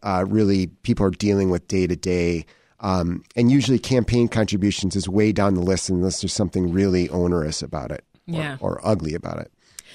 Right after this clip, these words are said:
Speaker 2: This is Reset. I'm Sasha Ann Simons. We're going behind the headlines on the sh-,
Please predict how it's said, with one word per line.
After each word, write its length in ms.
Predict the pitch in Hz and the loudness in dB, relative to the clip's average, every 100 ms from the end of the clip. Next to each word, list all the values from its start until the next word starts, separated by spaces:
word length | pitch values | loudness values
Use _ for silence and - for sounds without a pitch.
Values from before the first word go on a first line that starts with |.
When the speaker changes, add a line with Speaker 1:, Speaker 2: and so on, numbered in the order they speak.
| - - | -18 -6
Speaker 2:
This 120 | 262 | -4
is 100 | 214 | -2
Reset. 300 | 202 233 233 | -4 -2 0
I'm 100 | 214 | -2
Sasha 300 | 190 170 175 | -2 -4 -4
Ann 160 | 170 165 | -4 -4
Simons. 300 | 180 165 160 | -2 -4 -4
We're 80 | 156 | -4
going 360 | 180 190 196 | -2 0 0
behind 320 | 180 170 175 | -2 -2 -2
the 60 | 170 | -2
headlines 420 | 160 165 175 208 | -2 -4 -2 -2
on 80 | 175 | -4
the 60 | 147 | -4
sh-, 140 | - | -6